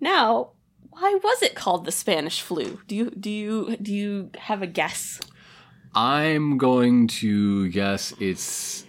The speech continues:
Speaker 2: like, the, the other side of the coin from why it's called Spanish rice. Spanish rice is a, is a Mexican dish. It doesn't come from Spain, but it was called Spanish to make it seem,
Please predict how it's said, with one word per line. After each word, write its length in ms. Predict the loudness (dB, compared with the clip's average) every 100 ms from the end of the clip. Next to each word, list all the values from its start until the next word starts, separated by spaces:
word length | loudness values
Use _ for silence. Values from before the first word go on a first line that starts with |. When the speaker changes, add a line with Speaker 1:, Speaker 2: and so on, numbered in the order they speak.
| -16 -4
Speaker 2:
like, 240 | -2 -2
the, 300 | 0 0 0
the 400 | 0 -2 0 -2 0
other 200 | 2 0
side 240 | 2 2
of 60 | 2
the 100 | 0
coin 360 | 0 0 0
from 200 | 0 -2
why 460 | 0 0 0 -2 -8 -16 -20 -20 -12
it's 140 | -10
called 260 | -4 -2 -2
Spanish 560 | -4 -4 -2 -2 -4 -2
rice. 580 | -2 -2 -6 -10 -12 -16 _ _ _ _ _ _
Spanish 500 | -14 -4 -2 -2 -2
rice 280 | 0 0 -2
is 120 | -4
a, 80 | -4
is 160 | -4 -4
a 60 |
Mexican 520 | -2 -2 -4 -8 -8 -6
dish. 260 | -6 -6
It 20 | -8
doesn't 240 | -6 -6
come 140 | -6
from 160 | -10 -12
Spain, 420 | -12 -8 -6 -6
but 80 | -10
it 60 | -10
was 140 | -12
called 320 | -8 -6 -4
Spanish 580 | -6 -6 -4 -2 -4 -8
to 60 | -8
make 240 | -8 -8
it 100 | -8 -10
seem, 480 | -6 -4 -4 -8